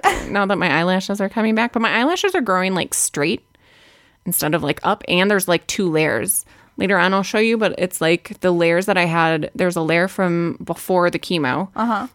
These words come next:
Speaker 2: and now there's, like, a new layer underneath it, and
Speaker 1: Mm-hmm.
Speaker 2: so now there's hair growing there. It's very strange.
Speaker 1: That is odd. So
Speaker 2: No.
Speaker 1: do you put on the mascara before or after the waterline stuff?
Speaker 2: I've done it both ways.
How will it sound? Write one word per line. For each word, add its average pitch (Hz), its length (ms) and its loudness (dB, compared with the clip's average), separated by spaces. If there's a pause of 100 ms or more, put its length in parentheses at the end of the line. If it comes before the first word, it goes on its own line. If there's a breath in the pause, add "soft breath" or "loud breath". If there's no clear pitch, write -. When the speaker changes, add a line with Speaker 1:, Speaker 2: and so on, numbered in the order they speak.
(120)
Speaker 2:
and 208 140 2
now 180 140 2
there's, 185 160 0
like, 175 120 0
a 165 40 2
new 175 320 2
layer 127 440 0
underneath 156 460 0
it, 240 300 0
and - 260 0
Speaker 1:
Mm-hmm. 214 60 -2
Speaker 2:
so 156 160 0
now 156 200 2
there's 156 160 -2
hair 160 200 -2
growing 120 280 0
there. 147 360 0 (200)
It's - 180 -10
very 403 220 -2
strange. 170 640 -2 (140)
Speaker 1:
That 269 200 -2
is 285 580 -6 (440)
odd. 208 320 -8 (440 soft breath)
So 226 100 4
Speaker 2:
No. 302 80 6
Speaker 1:
do 302 60 4
you 294 200 2
put 349 220 -4
on 349 180 4
the 311 60 -2
mascara 262 520 0
before 269 420 2
or - 20 0
after - 360 -2
the 220 120 -6
waterline 196 540 -8
stuff? - 340 -16 (560 soft breath)
Speaker 2:
I've 240 140 2
done 285 160 2
it 247 140 0
both 165 300 2
ways. 196 500 2